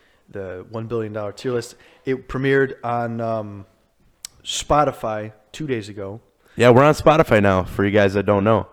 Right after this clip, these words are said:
Speaker 1: I was gonna say that we forgot to do it in this one, but we'll do it in videos, the next ones. Um, but yes, we are on Spotify. Uh, every episode premiering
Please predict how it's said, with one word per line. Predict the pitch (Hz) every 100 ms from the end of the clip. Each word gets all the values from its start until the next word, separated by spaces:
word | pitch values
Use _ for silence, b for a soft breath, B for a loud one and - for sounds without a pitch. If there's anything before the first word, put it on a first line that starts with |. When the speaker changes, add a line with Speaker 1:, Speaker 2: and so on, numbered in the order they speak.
| -
Speaker 1:
I | 131
was | 131
gonna | 135
say | 113 120
that | 107
we |
forgot | 110 123 123
to |
do | 113 117
it |
in | 104
this | 107 -
one, | 104
but | 98 95
we'll | 113
do | 113 113
it | 107
in | 98 - _
videos, | 110 107 104 95 -
the | -
next | 104 101 -
ones. | 98 - b b b
Um, | 123 117 104
but | 131
yes, | 143 143 -
we | 139 139
are | 131
on | 127 120
Spotify. | - 123 117 - 120 117 117 b b b b -
Uh, | 107 104 -
every | 131 131
episode | 131 127 - 127 120 117 -
premiering | - 123 120 120 117